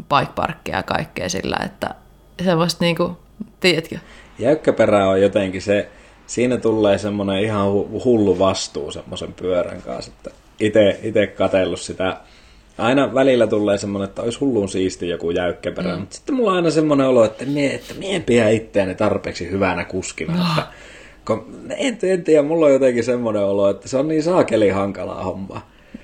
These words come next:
Speaker 1: No, mutta
Speaker 2: ajaa sillä jäykkäperäisellä. Se on jotenkin aina jäänyt. Et sillä laitoin
Speaker 1: Ku-,
Speaker 2: tuota
Speaker 1: kuinka paljon se
Speaker 2: hyppypyöräksi
Speaker 1: eroaa
Speaker 2: sitten
Speaker 1: siitä sun
Speaker 2: tommosen täysin
Speaker 1: hyppypyörästä? Niinku,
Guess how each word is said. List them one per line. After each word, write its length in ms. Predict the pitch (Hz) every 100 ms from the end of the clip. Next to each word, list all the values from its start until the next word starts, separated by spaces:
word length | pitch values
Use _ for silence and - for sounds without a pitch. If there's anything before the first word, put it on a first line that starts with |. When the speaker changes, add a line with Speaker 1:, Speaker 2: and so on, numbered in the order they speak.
| - - - -
Speaker 1:
No, 180 | 208 240
mutta 280 | 240 262 95
Speaker 2:
ajaa 280 | 95 92
sillä 280 | 92 98 98
jäykkäperäisellä. 1000 | 95 95 92 95 92 90 92 98 90 90 - - _ _ -
Se 120 | -
on 100 | 135
jotenkin 340 | 139 139 127 120
aina 180 | 117 110
jäänyt. 420 | 107 95 92 - _ _ _ -
Et 60 | -
sillä 320 | 117 110 107
laitoin 400 | 107 104 98 98
Speaker 1:
Ku-, 60 | 104
Speaker 2:
tuota 160 | 104
Speaker 1:
kuinka 200 | - -
paljon 320 | - 226 214 208
se 60 |
Speaker 2:
hyppypyöräksi 200 | 208 208
Speaker 1:
eroaa 140 | 190 151
Speaker 2:
sitten 240 | 165 170
Speaker 1:
siitä 120 | 165
sun 100 | 165
Speaker 2:
tommosen 120 | 175 170
täysin 200 | - 156
Speaker 1:
hyppypyörästä? 340 | - 151 156
Niinku, 260 | 151 156